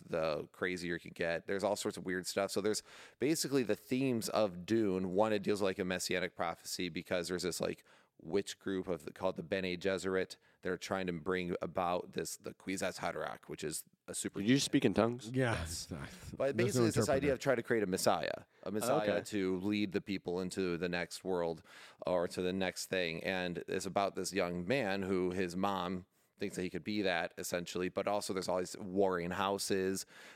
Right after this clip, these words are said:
Speaker 1: Um, if anyone's, like, are fam-, is familiar, I'm not saying you should read it or watch it, but, like, Game of Thronesy, as far as, like, the houses that fight each other,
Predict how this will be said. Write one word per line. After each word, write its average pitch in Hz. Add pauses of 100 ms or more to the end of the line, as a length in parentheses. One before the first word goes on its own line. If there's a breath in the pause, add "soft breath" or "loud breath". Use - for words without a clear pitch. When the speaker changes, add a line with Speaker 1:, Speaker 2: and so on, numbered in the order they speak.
(160 loud breath)
Speaker 1:
Um, 92
if 92
anyone's, 98
like, 90 (120)
are 90
fam-, 95
is 101
familiar, 95
I'm 87
not 82
saying 92
you 90
should 104 (100)
read 107
it 104
or 98
watch 92
it, 98
but, 92
like, 87
Game 95
of 92
Thronesy, 95 (260 soft breath)
as -
far 95
as, 85
like, 92
the 87
houses 90
that 90
fight 92
each 95
other, 95